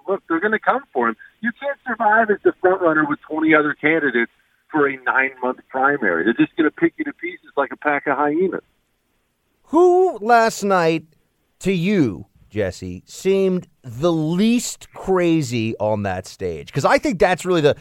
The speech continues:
Speaker 2: you have to come at it from that perspective. Who's, 'cause they're all different levels of crazy, or, or, or at least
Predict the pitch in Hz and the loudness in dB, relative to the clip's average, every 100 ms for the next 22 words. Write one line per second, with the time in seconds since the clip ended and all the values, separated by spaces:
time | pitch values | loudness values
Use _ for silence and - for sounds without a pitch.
0 | - 151 170 262 254 175 208 190 175 - | -4 -2 0 0 -2 0 2 4 2 0
1 | 135 135 143 - 120 - 110 90 - - | 0 2 2 -2 -10 -4 -4 -4 -8 -14
2 | - 226 240 - _ - 202 233 269 294 | -4 -2 -4 -8 _ 2 6 10 12 12
3 | 277 214 175 147 190 170 151 143 156 151 | 12 12 8 6 4 4 -2 6 8 8
4 | 123 98 98 - 87 - - 67 62 123 | 6 0 -6 -8 -10 -10 -14 -12 -6 -4
5 | - 156 156 147 139 147 131 | -2 0 4 4 4 -2 -8